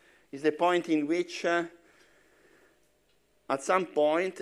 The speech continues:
at a given energy, there is a temperature jump. So the, this, uh, the, the plot of temperatures versus energies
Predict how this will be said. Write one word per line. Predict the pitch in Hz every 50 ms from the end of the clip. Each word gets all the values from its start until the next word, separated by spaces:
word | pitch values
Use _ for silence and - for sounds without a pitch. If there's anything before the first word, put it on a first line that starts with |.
| - - -
at | 123 131 127 -
a | -
given | 160 170 185 190 175 156
energy, | 139 147 151 156 160 151 151 - 160 165 165 165
there | 156 143 - 139 135
is | 135
a | 139 135
temperature | 139 - 156 147 143 147 147 127 - 135
jump. | 120 - 143 131 120 107 101 98
So | - - - 123 120
the, | 117 120 120 113
this, | 110 113 123 127 127 127 -
uh, | 127 120 117 117 117 113
the, | 113 120 117 117 - -
the | 117 123
plot | - - - 143 147 160 160 156 156 147
of | 127 117 - -
temperatures | - 143 147 147 147 156 143 - 139 127 -
versus | 135 135 131 - - 135 113 - -
energies | 151 151 147 139 120 - - 127 110 -